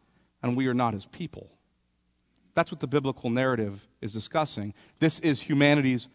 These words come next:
great problem. Jesus did not primarily to come to make you a better person or to provide you with greater health and prosperity and happiness.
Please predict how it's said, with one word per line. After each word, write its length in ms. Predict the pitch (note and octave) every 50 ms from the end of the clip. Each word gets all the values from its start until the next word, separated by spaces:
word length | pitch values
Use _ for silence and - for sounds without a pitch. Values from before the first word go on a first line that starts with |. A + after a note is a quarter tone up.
| _ _ -
great 400 | B2+ B2 C3 C#3 C#3 C#3 C#3+ - - _ _ _ _ -
problem. 760 | - - D3+ D3 D3 C3+ A#2 G#2 G2+ F#2+ G2+ G2 F#2 F#2 F2+ _ _ _ _ _ _ _ _ _ _ _ _ _ _ _ _ _ _ _ _ _ _ _ _ _
Jesus 400 | - - E3+ F#3+ G#3 G3 G3 F3+
did 140 | - E3+ D#3
not 240 | E3 E3+ F3 F3 -
primarily 460 | - F3 D#3+ D3+ D#3 D#3+ E3+ E3+ D#3
to 80 | C#3 C3+
come 360 | - - - G#3+ G#3 F#3 D#3+ C3+
to 120 | - C#3
make 340 | D3 D3 D#3+ E3+ D#3 - -
you 140 | E3+ D3+ C#3+
a 60 | B2+
better 300 | A2 D#3+ D#3 D3+ C#3+ B2+
person 600 | - - G#3+ A3 G3+ - - - G2+ G#2 G2+ - _ _ _ _ _ _ _ _ _ _ _ _ _ _ _ -
or 100 | E3+ E3+
to 80 | E3
provide 400 | - D#3 C#3 C3 E3+ F3 F3+ F3
you 60 | E3 D#3+
with 120 | C#3 A#2
greater 300 | G#2+ D3 E3 D#3+ D3 C3+
health 400 | A2 E3 G3+ G3 F3+ D3+ - -
and 160 | D3 B2+ A#2+
prosperity 760 | - D3+ C3+ C#3 - - - G#3 G#3 G3 F3+ E3 C#3+ B2+ A#2
and 120 | A#2 A2+
happiness. 840 | A2 D#3+ F3+ F3 - - C3+ A#2+ A2 G2 G2 - - - - - -